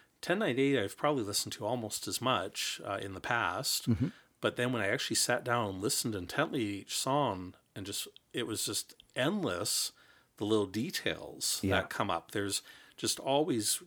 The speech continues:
Speaker 1: responses, one-off sounds, or
Speaker 2: Mm-hmm.
Speaker 1: something that you only hear two or three times total in a song.
Speaker 2: And at the same time, there's also these new things that they put in that they, they bring back in different songs. Like, there's this kind of s-,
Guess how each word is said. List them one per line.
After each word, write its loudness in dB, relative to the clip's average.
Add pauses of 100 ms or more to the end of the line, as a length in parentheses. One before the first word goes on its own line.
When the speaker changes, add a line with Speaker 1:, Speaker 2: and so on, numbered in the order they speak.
(100)
Speaker 1:
responses, 0
one-off 2
sounds, 2
or 2
Speaker 2:
Mm-hmm. 4
Speaker 1:
something 4
that 2
you 2
only 4
hear 0
two -2
or 2
three -2
times 0
total 0
in -2
a -4
song. 0 (120)
Speaker 2:
And 8
at 4
the 0
same 6
time, 2
there's 4
also 4
these 4
new 6
things 2
that -4
they 2
put 2
in 6
that 2
they, 4 (160)
they 6
bring 4
back 0 (480)
in 6
different 2
songs. 4
Like, 4
there's 2
this -2
kind 4
of 2 (480)
s-, -4